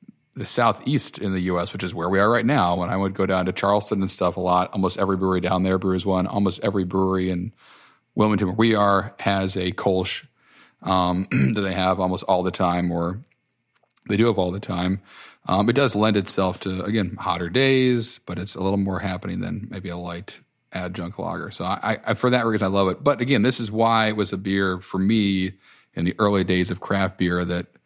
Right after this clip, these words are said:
got me excited, 'cause it was different than something light and kind of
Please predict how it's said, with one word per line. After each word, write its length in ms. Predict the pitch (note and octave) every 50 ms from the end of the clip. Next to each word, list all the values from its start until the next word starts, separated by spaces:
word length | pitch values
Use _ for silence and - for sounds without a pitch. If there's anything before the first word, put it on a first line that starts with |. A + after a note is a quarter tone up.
| _ _ - - - - - _ _ _
got 180 | - F#2+ F#2+ G2
me 120 | F#2+ F2+
excited, 420 | F2 - - - - F2+ F2+ F#2 F#2
'cause 140 | F2 E2+ F#2+
it 60 | F#2+
was 160 | F#2+ F2+ -
different 420 | - - G2+ G2 - G2 F#2+ F2+ -
than 200 | F#2 F2 F2 F2
something 360 | - - G2 F2 - F2 F2
light 380 | G2+ C3 D3+ D3 D3 C#3+ B2 -
and 140 | G#2 G2 F#2
kind 260 | - F#2+ F#2+ F#2+ G2
of 360 | F#2 F#2 G2 - - -